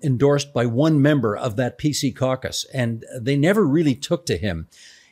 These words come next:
And I was curious, uh, to see how it would work for Mayor Crombie with her first week, 'cause, of course, she's not a member of the Ontario legislature. She's got federal experience, she's got municipal experience, but none at the provincial level.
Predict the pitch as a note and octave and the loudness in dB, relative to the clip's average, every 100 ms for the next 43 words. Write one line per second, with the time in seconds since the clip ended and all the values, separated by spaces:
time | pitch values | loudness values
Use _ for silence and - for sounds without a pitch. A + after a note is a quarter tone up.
0 | _ D3+ D#3+ D#3+ D#3 D3+ - B3 F#3 D3 | _ -2 0 2 2 0 2 4 4 4
1 | D#3+ C#3 C#3 - C#3 F3 D3 E3 E3+ C#3 | 0 -2 -2 -2 -2 -2 0 2 2 2
2 | C#3 B2 D3+ D3+ C3 C3+ C3 - F#3 F3 | 0 2 0 0 0 0 0 -2 -2 -2
3 | A2+ A#2 A#2 F#3 F#3+ C#3 G2+ - G2+ G#2+ | -2 -4 -2 -2 -2 -2 -4 -4 -4 -4
4 | - - _ - C3 C#3 C3+ B2+ C#3+ A2+ | -10 -20 _ -4 -4 0 0 0 -2 0
5 | D3 F#3+ D3+ B2 A2+ A#2 A2 A2 G#2+ A2 | 2 2 2 0 0 -2 -2 -2 -4 -4
6 | C3 A#2+ C3+ A2 G#2+ A2+ A2 - A#2 A2 | -4 -2 0 0 -2 -4 -4 -6 -6 -4
7 | F#3 - _ _ - C3 B2+ - G3+ G3+ | -6 -8 _ _ -6 -2 -2 2 2 4
8 | C3+ B2 - C#3 C3 E3 G#3 - - C3+ | 2 0 0 0 0 0 -4 -8 -6 -2
9 | C3+ A#2+ C3 G3 F3 B2 A2 - C3+ G2 | 0 2 2 2 2 -2 -4 -2 -2 0
10 | G2+ C#3 - B2+ A2 D3+ - C#3+ A#2+ B2+ | -2 -6 -4 -4 0 2 2 0 -2 -2
11 | D#3 F3+ C3+ G#2+ F#2 - | 0 0 0 0 -4 -8